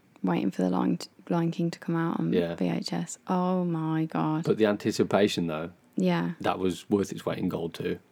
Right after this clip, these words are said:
Speaker 1: Absolutely. Same with C Ds.
Speaker 2: And be-, it's become so quick now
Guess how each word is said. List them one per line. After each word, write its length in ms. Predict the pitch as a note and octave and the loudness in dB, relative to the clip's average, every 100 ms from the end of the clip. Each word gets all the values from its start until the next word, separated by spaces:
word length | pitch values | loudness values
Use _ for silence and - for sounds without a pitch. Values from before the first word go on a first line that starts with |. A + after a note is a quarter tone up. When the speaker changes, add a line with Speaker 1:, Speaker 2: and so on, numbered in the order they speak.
| - | 0
Speaker 1:
Absolutely. 840 | G3 - - D#3+ D#3+ F3+ F#3 F#3+ - _ _ _ _ | 0 0 -4 0 0 2 2 2 -2 _ _ _ _
Same 300 | - G3+ F#3+ | -4 2 4
with 100 | F3+ | 4
C 220 | - E3+ D#3+ | 2 2 4
Ds. 420 | D#3+ D#3+ F3+ - _ _ - _ _ _ _ _ _ - - | 4 2 0 -6 _ _ -20 _ _ _ _ _ _ -18 -6
Speaker 2:
And 140 | - G#2 | -2 4
be-, 140 | A2+ | 4
it's 140 | G#2+ - | 2 2
become 360 | A#2 - A2+ G#2+ | 0 4 2 2
so 340 | - A#2 A#2 | 4 4 4
quick 380 | - - G#2+ - | 2 -2 -2 -2
now 400 | G2 F2 E2 | 0 0 -2